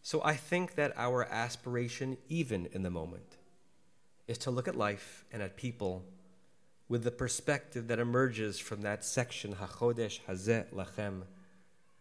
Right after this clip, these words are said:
What legacy will be left? What lessons ought we learn?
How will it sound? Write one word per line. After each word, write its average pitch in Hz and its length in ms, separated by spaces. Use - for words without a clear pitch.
What 143 240
legacy 139 480
will 120 140
be 113 140
left? 95 400
What 117 180
lessons 120 400
ought 107 220
we 107 140
learn? 90 420